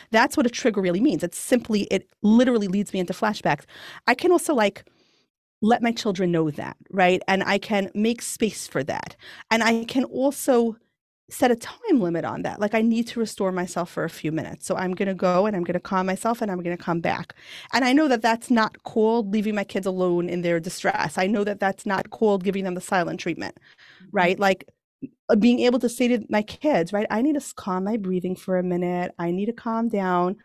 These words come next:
Speaker 1: right? I had, I had a bi-, I had a lot of big emotions and I want those big emotions to stay contained. So I'm gonna contain them now.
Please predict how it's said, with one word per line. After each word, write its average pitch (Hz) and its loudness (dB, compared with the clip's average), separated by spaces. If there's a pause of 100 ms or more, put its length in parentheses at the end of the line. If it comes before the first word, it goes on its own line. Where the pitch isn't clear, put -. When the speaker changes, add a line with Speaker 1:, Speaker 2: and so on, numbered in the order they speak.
(300)
Speaker 1:
right? 196 4
I 202 4
had, 208 0
I 196 4
had 220 4
a 214 2
bi-, 190 2
I - 2
had 190 4
a 180 6
lot 190 2
of 175 -4
big 185 2
emotions 175 0
and 175 -2
I 170 2
want 180 -2
those 180 -4
big 180 -4
emotions 170 -4
to 190 -12
stay 156 -4
contained. 240 -4
So 190 -2
I'm 175 -4
gonna 226 -4
contain 311 0
them 170 0
now. 170 0